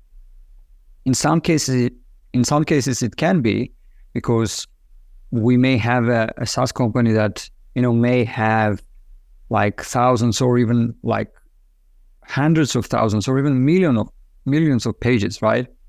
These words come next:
And so S E O can be quite complex in that context. But most saas websites are not like that, right? We, we are talking about a couple of hundreds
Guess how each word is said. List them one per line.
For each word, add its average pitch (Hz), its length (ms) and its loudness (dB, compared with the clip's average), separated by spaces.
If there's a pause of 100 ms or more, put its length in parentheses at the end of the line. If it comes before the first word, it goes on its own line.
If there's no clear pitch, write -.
(260)
And 135 140 0
so 123 440 0 (500)
S 143 220 0
E 160 40 4
O 143 60 2
can 127 160 0
be 113 120 -2
quite 160 320 -2
complex 120 720 -2
in 117 140 2
that 117 260 2
context. 110 640 -2 (1160)
But 156 320 -4 (320)
most 180 300 0 (560)
saas - 380 -2
websites 135 640 -2
are 127 180 2
not 135 280 0
like 131 240 -2
that, 123 340 -4 (140)
right? 107 340 -2
We, 123 160 -2
we 131 180 0
are 143 60 2
talking 131 220 0
about 120 580 -2 (1000)
a - 80 -8
couple 147 240 0
of 135 140 -2
hundreds 135 720 0